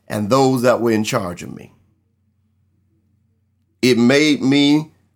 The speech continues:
along with salvation, it made me the person I am today.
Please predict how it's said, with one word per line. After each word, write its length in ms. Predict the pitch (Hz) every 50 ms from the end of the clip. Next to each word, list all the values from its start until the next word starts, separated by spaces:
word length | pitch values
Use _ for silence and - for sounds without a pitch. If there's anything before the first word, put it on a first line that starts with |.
| _ _ _
along 540 | 104 107 101 107 120 139 156 170 175 175 165
with 180 | 160 165 160
salvation, 800 | - - 156 151 151 156 156 135 120 110 - - - - - - _ _ _ _ _ _ _ _ _ _ _ _ _ _ _ _ _ _ _ _ _ -
it 140 | 117 113
made 320 | 110 113 123 135 139 131 123
me 120 | 131 127
the 80 | 117 110
person 360 | - 143 131 117 - - 104
I 140 | 104 104 104
am 180 | 104 104 98
today. 360 | 95 90 85 82 73 65 -